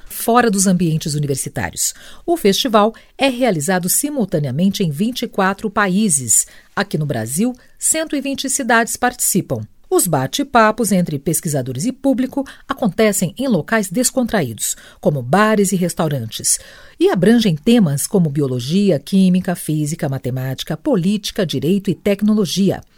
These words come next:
O Pint of Science Londrina é organizado pelo projeto Ciência Pé Vermelho, sob a coordenação do professor Eduardo Inocente Giussiani,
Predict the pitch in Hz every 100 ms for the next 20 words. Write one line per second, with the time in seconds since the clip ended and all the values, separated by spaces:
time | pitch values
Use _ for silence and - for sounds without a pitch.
0 | - - 190 180 175 151 147 135 135 -
1 | - 131 113 - 165 202 277 240 262 269
2 | - - - - 285 294 269 226 170 190
3 | 196 220 202 185 151 190 196 - 175 156
4 | 143 151 139 170 208 202 208 147 120 -
5 | - - 156 135 - 262 240 214 143 -
6 | 214 202 180 165 147 151 135 139 131 131
7 | 151 202 294 - 214 233 202 156 233 -
8 | 220 190 190 226